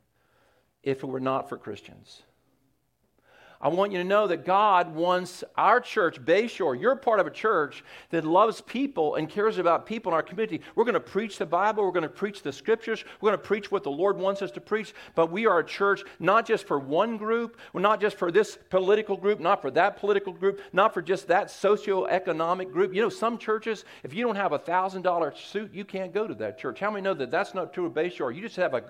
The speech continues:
have a good T-shirt and a pair of jeans to come to this church. How many know that's all right? And if you want to wear a suit, we're all about that too. That's wonderful. We got some guys at our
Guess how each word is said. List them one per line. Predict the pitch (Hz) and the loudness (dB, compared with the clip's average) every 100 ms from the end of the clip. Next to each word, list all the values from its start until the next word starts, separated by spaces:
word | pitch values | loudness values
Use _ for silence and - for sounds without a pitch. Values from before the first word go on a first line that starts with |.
| 131 | -6
have | 165 | -2
a | 127 | -2
good | - 190 190 | -2 -4 -4
T-shirt | 196 - 208 - - | -10 -6 -6 -6 -4
and | 135 | -4
a | |
pair | - 185 | -2 0
of | 214 | 0
jeans | 156 170 127 | 0 -4 -4
to | 151 | -4
come | 131 | -4
to | 135 | -4
this | 127 120 | -4 -4
church. | 101 87 254 269 - 240 - - 196 190 - - 226 - _ _ _ - - _ | -8 -14 -14 -16 -14 -16 -16 -20 -20 -20 -20 -18 -20 -20 _ _ _ -20 -20 _
How | - 214 | -4 -2
many | 226 | 2
know | |
that's | 226 214 220 | 4 4 4
all | 214 220 | 2 4
right? | 226 220 123 - - - - - - - - - - - - - - _ - _ - - _ - | 4 4 2 -6 -20 -20 -20 -20 -20 -20 -20 -20 -20 -20 -20 -20 -20 _ -20 _ -20 -20 _ -14
And | - 220 | -2 2
if | 214 | 2
you | 233 | 6
want | 262 302 | 6 8
to | |
wear | 277 277 | 8 8
a | 262 | 8
suit, | 262 302 302 180 | 4 2 2 0
we're | 226 302 | 2 6
all | 285 262 | 6 6
about | 254 262 269 277 | 6 4 4 2
that | 294 277 | 0 0
too. | 370 381 | 4 6
That's | 254 302 196 | 6 4 4
wonderful. | 214 330 294 190 | 2 4 2 -2
We | 196 | 0
got | 226 214 | 0 0
some | 180 | -2
guys | 185 190 190 | 2 2 2
at | 190 | 2
our | 175 160 | 4 2